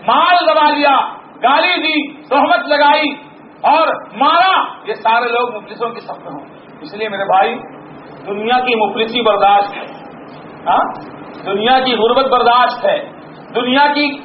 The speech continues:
تھوڑا، تھوڑا سا مال کا کم ہونا برداشت ہے، برداشت کریں ہم، لیکن آخرت کی مفلسی، آپ نے فرمایا، میری امت کا مفلس یہ نہیں جس کے پاس درہم و متاع نہیں،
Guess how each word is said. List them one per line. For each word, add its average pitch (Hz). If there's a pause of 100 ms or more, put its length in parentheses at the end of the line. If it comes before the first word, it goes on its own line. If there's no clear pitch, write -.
(140)
تھوڑا، 233
تھوڑا 269
سا 269
مال 262
کا 262
کم 254
ہونا 247
برداشت 226
ہے، -
برداشت 277
کریں 285
ہم، 262 (520)
لیکن 190
آخرت 190
کی 220
مفلسی، 196 (500)
آپ 170
نے 226
فرمایا، 240
میری 262
امت 302
کا 311
مفلس 294
یہ 294
نہیں 370
جس 339
کے 339
پاس 330
درہم 311
و 311
متاع 285
نہیں، -